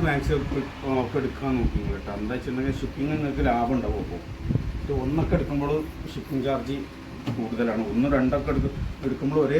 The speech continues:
ഷിപ്പിംഗ് ആണ് വരുന്നത്. അതുകൊണ്ടാണ് പറഞ്ഞത്. ഒക്കെ അൻപത്താറ് ഇഞ്ച് ഇറക്കം, നാൽപത്താറ്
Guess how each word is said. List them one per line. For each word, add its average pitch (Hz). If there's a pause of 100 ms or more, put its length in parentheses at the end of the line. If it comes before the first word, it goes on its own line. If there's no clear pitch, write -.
ഷിപ്പിംഗ് 131
ആണ് 127
വരുന്നത്. 98 (360)
അതുകൊണ്ടാണ് 117
പറഞ്ഞത്. 92 (3750)
ഒക്കെ - (300)
അൻപത്താറ് 143
ഇഞ്ച് 147
ഇറക്കം, 135
നാൽപത്താറ് 131